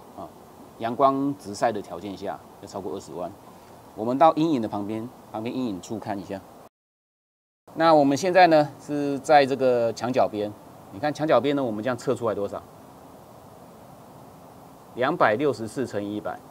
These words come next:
就是两万五、两万六、两万六左右。墙角边的照度是两万六左右。好，我们去换个地方，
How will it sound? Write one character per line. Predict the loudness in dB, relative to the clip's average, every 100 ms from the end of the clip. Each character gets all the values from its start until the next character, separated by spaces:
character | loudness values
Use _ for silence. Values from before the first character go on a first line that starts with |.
| -14
就 | -12
是 | -6 -4 -4 -8 -12 -14
两 | -8 -8 -8 0
万 | 2 2 -4
五、 | -12 -16 -16
两 | -16 -12 -4
万 | -4 -2
六、 | -2 -2 -4 -20 -20 -20 -20 -20 -20 -20 -20 -20
两 | -10
万 | -2
六 | 0
左 | 0 2
右。 | 0 0 -8 -20 -20 -20 -20 -20 -20
墙 | -6 -2
角 | 4 4
边 | 4 0
的 | 0 0
照 | 2 2 0
度 | -2 -6
是 | -6
两 | -6 -6
万 | -6 -6
六 | -8
左 | -8 -12
右。 | -12 -12 -14 -20 -20 -20 -20 -20 -20 -20 -2
好， | 0 0 -2 -16
我 | -10
们 | -8 -6 -6 -4 -4 -4 -6
去 | -6 -6
换 | -2 0
个 | 0
地 | -2 -2
方， | 0 0 0 -4